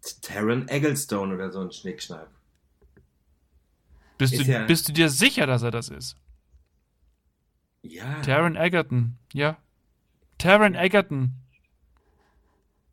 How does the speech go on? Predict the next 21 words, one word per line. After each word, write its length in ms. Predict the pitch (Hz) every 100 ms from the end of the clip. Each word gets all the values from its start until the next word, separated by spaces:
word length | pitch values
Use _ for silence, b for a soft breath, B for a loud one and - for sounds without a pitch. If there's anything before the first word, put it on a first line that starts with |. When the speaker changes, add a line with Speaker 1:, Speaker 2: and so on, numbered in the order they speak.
| - - _ _ _ _ _ _ _ _ _ _ _ _ _ _ - -
Speaker 2:
Dann 160 | 147
Speaker 1:
Kommt 200 | 220 226
noch 160 | 165 139
Speaker 2:
guck, 100 | 311
Speaker 1:
was? 320 | 202 - -
Speaker 2:
dann 280 | - 165 135 -
guck 300 | 302 - -
dir 180 | 277 262
bitte 360 | - 233 240
mal 300 | 214 170 147
an, 340 | - 143 214 254
hier, 220 | 170 127
Taron 380 | 170 233 233 226
Egerton, 640 | 170 - - - - - -
<laughs> 120 | 269
dann 300 | 156 147 -
guck 320 | - 220 - -
dir 160 | 214
bitte 360 | 208 196 196 208
mal 220 | 170 131
an, 320 | 127 147 180